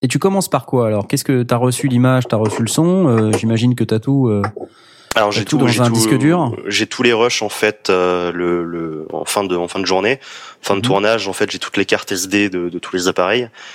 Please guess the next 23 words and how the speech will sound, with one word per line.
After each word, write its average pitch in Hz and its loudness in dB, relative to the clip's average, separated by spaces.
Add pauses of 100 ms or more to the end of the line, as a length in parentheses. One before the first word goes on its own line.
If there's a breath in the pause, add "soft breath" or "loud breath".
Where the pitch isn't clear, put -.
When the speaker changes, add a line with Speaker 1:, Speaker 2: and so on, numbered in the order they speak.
Speaker 1:
Ouais. 113 0 (140)
Speaker 2:
Et 95 0
donc, 92 -4
euh, 90 0
ça 87 -4
me 82 -6
fait - 0
environ, 90 -2
enfin, 90 -6
huit, 98 -4
huit 107 -2
cartes - -2
S 101 -4
D 110 2
à 104 2
traiter. 127 0
Et 98 -2
donc, 95 -8
euh, 87 0
là, 90 2
au 92 -2
Speaker 1:
<laughs> - -
Speaker 2:
total, 110 0